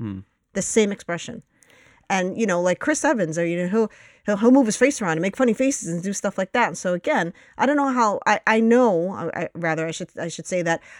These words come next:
Speaker 2: I'm, I'm almost positive through so many interviews and things and documentaries that I've watched that there was somebody behind the scenes making sure that she looked as pretty as she could possibly look, regardless of what was happening, which takes away everything
Speaker 1: Yeah.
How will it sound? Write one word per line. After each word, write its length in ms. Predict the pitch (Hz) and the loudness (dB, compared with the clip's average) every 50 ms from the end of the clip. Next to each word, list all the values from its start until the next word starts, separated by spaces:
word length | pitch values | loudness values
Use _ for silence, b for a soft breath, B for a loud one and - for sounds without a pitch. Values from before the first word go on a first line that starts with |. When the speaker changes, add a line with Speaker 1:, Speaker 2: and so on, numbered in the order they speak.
| B - | B -2
Speaker 2:
I'm, 260 | 208 214 208 202 - - | 0 0 0 -2 -6 -6
I'm 220 | - 190 208 214 226 | -4 -2 0 2 2
almost 320 | 254 277 285 254 - - | 2 2 0 -2 -6 -10
positive 680 | - - - 208 214 226 196 - 156 156 156 147 151 _ b b b b b | -14 -10 -4 -2 -2 -2 -2 -4 -6 -6 -6 -8 -10 _ b b b b b
through 300 | b - 196 196 190 185 | b -8 -6 -4 -4 -4
so 280 | 180 - - - 220 226 | -4 -6 -2 0 2 4
many 240 | 247 254 247 226 208 | 4 4 4 2 0
interviews 400 | 208 - - 214 185 202 196 175 | -2 -4 -4 -4 -2 -2 -2 -2
and 140 | 175 170 - | -2 -2 -2
things 240 | 180 175 170 160 | -2 -4 -2 -4
and 100 | 165 143 | -4 -4
documentaries 580 | 170 170 175 - 175 165 165 170 165 170 165 156 | -2 -4 -4 -4 -4 -4 -4 -2 -2 -4 -4 -4
that 100 | 170 156 | -4 -4
I've 140 | 160 160 151 156 | -4 -4 -4 -4
watched 260 | 156 156 151 - - | -4 -4 -4 -6 -6
that 140 | 170 156 - | -10 -6 -2
there 120 | 208 220 | 2 2
was 140 | 226 214 - | 2 2 0
somebody 280 | - 220 208 208 196 | -2 -2 -2 -2 -4
behind 360 | 175 190 185 180 190 180 180 175 | -4 -6 -6 -6 -6 -4 -4 -6
the 40 | |
scenes 340 | - - - 190 180 160 151 | -6 -6 -6 -6 -6 -4 -2
making 340 | 160 170 190 220 - 254 233 | -2 0 0 0 0 -2 -4
sure 320 | 214 - - 240 220 196 | -2 -4 -2 -2 -2 0
that 140 | 160 165 - | -2 -2 -4
she 220 | - - - 226 220 | -4 -4 -4 -2 -2
looked 260 | 196 190 - - - _ _ _ _ - - - | -2 -4 -6 -8 -20 _ _ _ _ -20 -8 -6
as 160 | 196 175 - | -6 -6 -6
pretty 360 | _ - - 277 262 277 262 | _ -6 -2 0 2 4 2
as 60 | 254 - | 2 0
she 100 | - 202 | 0 -4
could 160 | - 170 - | -6 -6 -6
possibly 420 | - - 226 233 - - 208 233 | 0 0 0 0 0 -2 -2 -2
look, 220 | 208 208 214 214 _ - | 0 0 -2 -4 _ -8
regardless 600 | 156 165 180 156 131 - 175 185 196 196 196 - - | -4 -2 -2 -2 2 2 4 4 4 0 -2 -4 -4
of 100 | 165 147 | -4 0
what 160 | 175 175 - | 0 -2 -2
was 120 | 175 151 - | -2 -10 -8
happening, 480 | - 156 147 143 - 147 113 123 - b b b b b | -4 -4 -4 -4 -4 -8 -10 -10 -12 b b b b b
which 260 | b 190 214 196 - - | b -2 -2 -2 -2 -6
takes 360 | - - 247 247 233 - - | -4 0 0 0 0 0 -2
away 460 | 226 208 190 196 190 185 180 180 175 _ _ _ _ _ - | -2 0 2 2 2 2 0 -2 -4 _ _ _ _ _ 0
everything 720 | 214 240 240 190 190 185 160 - - 123 80 - - - - | 2 2 2 2 0 -6 -4 -4 -6 -8 -8 -10 -16 -14 -10
Speaker 1:
Yeah. 260 | 113 107 101 98 95 | -8 -6 -6 -6 -6